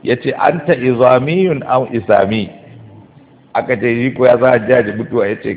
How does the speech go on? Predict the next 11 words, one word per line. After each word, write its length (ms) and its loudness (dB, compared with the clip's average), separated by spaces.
to 140 2
Hajjaj 440 0
ya 120 2
zo 140 2
ya 60 4
tambaye 480 0
shi 120 -6
kalma. 380 2
Aka 280 0
ce, 220 -4
"Kai 220 2